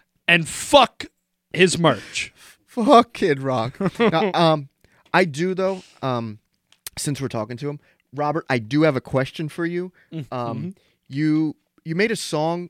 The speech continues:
Speaker 2: uh, called Cool Daddy Cool for the soundtrack of Osmosis Jones.
Speaker 1: <laughs>
Speaker 2: And I just really wanna know what this line means here.
Speaker 1: <laughs>
Speaker 2: "Young ladies, young ladies, I like 'em underage. See, some say that's statutory, but I say it's mandatory."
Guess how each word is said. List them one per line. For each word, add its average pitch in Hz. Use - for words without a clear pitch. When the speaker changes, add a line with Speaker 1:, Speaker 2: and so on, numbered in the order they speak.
Speaker 2:
uh, 123
called -
Cool 175
Daddy 175
Cool 160
for 120
the 113
soundtrack 143
of 120
Osmosis 117
Jones. 123
Speaker 1:
<laughs> -
Speaker 2:
And 156
I 175
just 202
really 214
wanna 190
know 156
what 139
this 143
line 156
means 139
here. 139
Speaker 1:
<laughs> -
Speaker 2:
"Young 175
ladies, 185
young 147
ladies, 139
I 123
like 120
'em 156
underage. 123
See, 147
some 147
say 156
that's 135
statutory, 165
but 147
I 156
say 202
it's 190
mandatory." 107